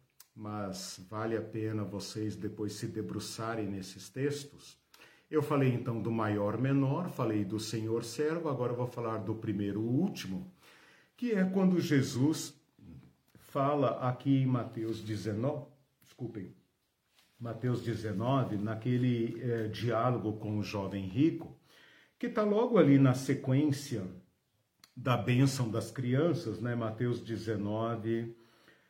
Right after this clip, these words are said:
versículo dezesseis, quando ele dialoga ali com o, o, o jovem rico, e então o jovem rico, deixe-me achar aqui o texto,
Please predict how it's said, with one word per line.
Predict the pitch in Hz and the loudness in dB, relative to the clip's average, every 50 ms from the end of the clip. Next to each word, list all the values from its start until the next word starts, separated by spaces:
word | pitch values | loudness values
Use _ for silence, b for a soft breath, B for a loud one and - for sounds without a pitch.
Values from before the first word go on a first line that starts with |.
| b b b | b b b
versículo | - 123 127 - - - - 135 117 - 117 117 113 | -4 -2 -2 -2 -2 -4 -4 -6 -4 -4 -4 -4 -4
dezesseis, | 92 101 104 92 - 113 104 104 - - - 147 160 180 165 131 - - - - - - - _ _ _ _ _ | -4 -4 -6 -6 -4 -6 -6 -6 -4 0 4 4 4 4 4 2 -2 -6 -10 -14 -16 -20 -20 _ _ _ _ _
quando | - 165 156 156 165 160 156 151 143 | 0 2 2 4 4 6 6 6 8
ele | 131 123 135 135 135 | 6 6 6 4 2
dialoga | 123 - - 110 117 110 110 107 104 104 110 117 117 110 104 98 | 0 0 -2 0 0 2 2 2 2 2 2 2 0 -2 -2 -4
ali | 98 95 101 101 104 | -2 0 0 0 0
com | 104 - - 107 104 104 104 101 98 95 95 92 95 95 92 - | -2 -6 -6 -4 -4 -2 -2 -2 -2 -2 -2 -2 -2 -4 -6 -6
o, | 110 107 101 95 95 92 90 90 87 87 87 85 - _ _ _ _ _ _ _ _ _ _ _ _ _ _ _ _ _ _ _ | -6 -6 -4 -2 -2 -2 -2 -4 -6 -8 -12 -16 -18 _ _ _ _ _ _ _ _ _ _ _ _ _ _ _ _ _ _ _
o, | - 117 104 | -10 -10 -8
o | 92 | -8
jovem | 90 107 104 101 101 - 127 135 139 | -6 -6 -4 -4 -2 2 6 6 6
rico, | 127 127 139 156 180 185 185 185 226 233 226 B B B B B B B B B B B - | 8 8 8 8 6 6 4 2 2 0 0 B B B B B B B B B B B -2
e | 180 180 180 180 | 2 6 6 6
então | 175 180 175 160 - - 143 135 135 139 147 151 160 170 - - | 6 6 4 2 4 4 6 8 8 8 6 6 2 0 -2 -2
o | - 170 147 143 | 0 4 4 4
jovem | 131 - 101 123 120 120 123 120 131 143 151 147 | 4 2 2 2 2 2 2 2 4 4 4 4
rico, | 135 110 113 120 120 123 127 123 - - 160 160 165 185 185 175 - - - | 2 2 2 2 2 2 0 0 -2 0 2 2 4 2 2 -2 -6 -12 -14
deixe-me | - 110 110 107 - - 113 107 107 | -12 -10 -10 -10 -10 -10 -10 -8 -8
achar | 107 107 107 - - 110 104 104 104 | -8 -8 -8 -10 -10 -10 -10 -8 -8
aqui | 104 104 - - 107 104 | -10 -10 -12 -12 -12 -10
o | 107 | -10
texto, | 110 110 - 131 120 131 135 135 - - 185 180 185 | -10 -10 -8 -4 -4 -4 -4 -6 -6 -6 -6 -6 -6